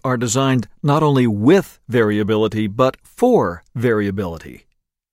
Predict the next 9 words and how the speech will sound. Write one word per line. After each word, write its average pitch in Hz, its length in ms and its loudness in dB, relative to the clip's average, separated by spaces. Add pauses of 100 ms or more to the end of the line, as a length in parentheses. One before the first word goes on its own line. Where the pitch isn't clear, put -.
(300)
This 214 240 0
article 156 420 0
explores 135 580 0
the 123 220 -2
important 143 520 -4
contribution 131 800 -2
of 110 180 -6
variability 120 800 -2
to 123 300 -4